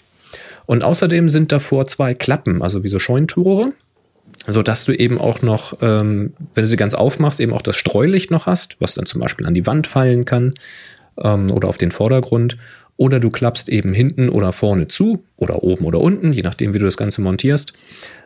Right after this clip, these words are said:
Ähm, und kannst dann eben so ein bisschen bestimmen, wo das Licht hinstrahlt und, äh, wo du eine scharfe Schattenkante haben willst. Das funktioniert auch ganz gut. Zum Transport klappst du die einfach komplett zu, dann ist die Oberfläche auch gleich geschützt.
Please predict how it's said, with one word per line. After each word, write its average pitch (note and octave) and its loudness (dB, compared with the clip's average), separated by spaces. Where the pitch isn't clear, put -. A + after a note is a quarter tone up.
Ähm, G#2+ 0
und - 2
kannst C#3 0
dann C#3+ 2
eben B2+ 2
so A#2+ 2
ein A2 2
bisschen A#2+ 0
bestimmen, G#2+ 0
wo G#2 2
das G2+ 0
Licht G#2+ 0
hinstrahlt F#2 0
und, E2+ -2
äh, G2 -4
wo G2 2
du F#2 4
eine F2+ 2
scharfe F#2+ 0
Schattenkante F#2 -2
haben F2+ -2
willst. D3+ -4
Das A#2 -2
funktioniert D3+ 2
auch D3+ 2
ganz C#3 0
gut. D#3 0
Zum A#2+ -2
Transport - -2
klappst - -2
du G2+ -4
die G2 0
einfach F#2+ -2
komplett B2 -2
zu, E3 0
dann A2 0
ist - -4
die G#2+ 2
Oberfläche A#2 0
auch A2 -2
gleich G2+ -2
geschützt. - -4